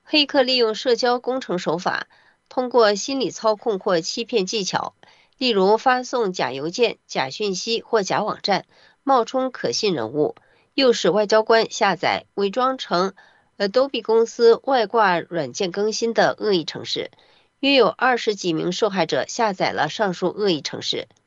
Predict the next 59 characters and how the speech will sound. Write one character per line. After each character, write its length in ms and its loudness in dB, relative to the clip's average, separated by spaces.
惠 140 2
特 80 -8
塞 160 2
尔 80 4
表 220 0
示 280 -4
，“我 160 0
猜 340 0
上 300 -2
述 160 -4
外 120 2
交 180 0
官 180 0
的 220 2
笔 240 -8
电 260 2
里 240 -8
肯 240 -6
定 280 -2
储 180 0
存 260 2
了 80 4
他 160 -2
们 160 0
日 120 -2
常 180 -2
工 180 2
作 200 4
中 180 2
使 160 -6
用 220 2
的 120 4
非 160 -2
常 200 -2
敏 200 0
感 160 0
的 100 -10
文 180 -6
件， 240 -2
一 160 -2
旦 200 0
他 120 -10
们 140 -8
打 180 -6
开 340 -6
那 160 -10
台 300 -6
笔 160 -12
电， 280 -2
黑 220 -4
客 220 2
就 160 2
能 160 0
获 180 2
取 160 -6
这 140 -4
些 120 -4
文 200 -4
件， 260 -4